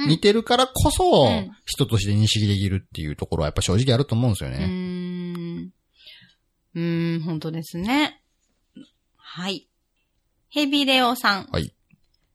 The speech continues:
Speaker 2: セマーサで聞いて買った魔女が下す鉄槌、マレウス、マレフィカルム、不意に思い出し、二巻買ってみたら、まさかあれからここまでのハッピーエンド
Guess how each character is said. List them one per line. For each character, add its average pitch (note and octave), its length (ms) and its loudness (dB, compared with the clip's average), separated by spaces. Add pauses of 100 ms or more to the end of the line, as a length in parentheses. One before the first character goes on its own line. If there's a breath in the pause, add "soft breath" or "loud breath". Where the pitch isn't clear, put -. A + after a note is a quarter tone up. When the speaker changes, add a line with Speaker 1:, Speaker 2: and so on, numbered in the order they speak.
(160)
Speaker 2:
セ - 180 -8
マ C#4+ 220 4
ー B3+ 60 2
サ F#3 140 2
で D#3 120 -4
聞 G3+ 200 -6
い E3 60 -8
て D#3+ 120 -6
買 G3 180 -4
っ G3 40 -10 (120)
た - 460 -2
魔 C#4 160 -2
女 C4 140 0
が - 220 0
下 F#3+ 200 -4
す - 120 -12
鉄 G3+ 220 -8
槌、 - 560 -6
マ A3+ 160 -4
レ A#3 160 -4
ウ A3+ 100 -4
ス、 C4 360 -4
マ G#3 140 -4
レ A#3 120 -6
フ A#3 140 -6
ィ G#3 120 -8
カ A3 160 -2
ル E3+ 140 -6
ム、 D#3 220 -8 (240 soft breath)
不 C#4+ 120 -4
意 C4+ 100 4
に F3+ 140 -2
思 F#3+ 260 -4
い F#3 40 -4
出 F#3 140 -6
し、 - 260 -6 (100)
二 C#4 140 -4
巻 F3 220 -2
買 F#3 140 -4
っ F3+ 100 -20
て F#3+ 100 -4
み G3+ 160 -6
た D#3+ 140 -8
ら、 F3 180 0 (460 loud breath)
ま A3+ 100 -4
さ D4+ 160 -2
か - 440 0
あ A3 60 -6
れ A3+ 120 0
か A#3 140 0
ら A#3 100 0
こ F#3 120 -10
こ A3 120 -6
ま F#3 140 0
で G3 80 -4
の D3 80 -4
ハ G3 100 -4
ッ F#3+ 160 -8
ピ G3+ 240 -6
ー - 0 -
エ F#3+ 120 -4
ン D#3 140 -6
ド D#3+ 260 -6